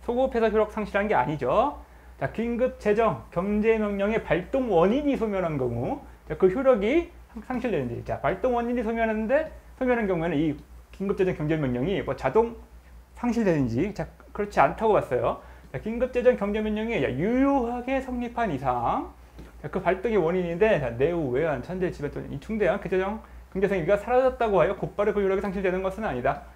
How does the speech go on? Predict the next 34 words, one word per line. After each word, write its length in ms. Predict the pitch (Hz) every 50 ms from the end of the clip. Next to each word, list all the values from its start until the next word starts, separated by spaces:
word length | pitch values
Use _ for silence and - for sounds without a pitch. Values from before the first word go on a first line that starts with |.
| - - - - - -
네, 360 | - 214 190 147 175 190 185
그렇죠. 480 | 185 208 185 - - 127 131 180 - -
자, 80 | - -
긴급 300 | - - 190 196 214 214
재정 200 | 226 220 220 -
경제 220 | - 185 190 208
명령, 440 | 202 208 208 208 170 131 135 170 185
이게 120 | 151 147 160
이제 160 | 151 156 143
법률적 380 | - 175 196 202 185 185 - -
효력이 200 | 208 208 185 156
있는데, 480 | 156 202 202 147 135 185 240 - - - - - - -
자, 60 | - 190
우리 160 | 202 202 -
법률은 540 | - 180 208 214 214 220 214 214 220 262 285 - - - - - - -
이렇게 680 | - - 151 160 190 226 214 - 185 - - 175 160 -
폐되지 600 | - 180 180 180 180 - - - 165 156 160 165
않는 240 | 143 139 165 185 170
이상 220 | 131 156 156 156
쭉 180 | - 196 196 185
가는 280 | - - 123 156 165
거라 200 | 165 160 151 147
그랬죠, 320 | 120 113 107 - - - 185
효력은. 440 | 170 170 147 123 117 135 170 175
자, 120 | 143 120 113
그래서 480 | - 180 196 165 175 175 214 277 - - - - - - - -
이렇게 640 | 190 190 208 214 - 214 170 170 196 226 - - - - - - - - - - - -
그 140 | - 202 190
사유가, 600 | 185 - 226 269 269 269 233 190 139 113 135 135 -
자, 140 | - 120 -
발동 280 | - 147 151 - 202 180
사유가 260 | 151 202 220 208 196
사라졌다고 480 | 190 202 214 208 190 - 185 151 135
하여 180 | 127 117 113 139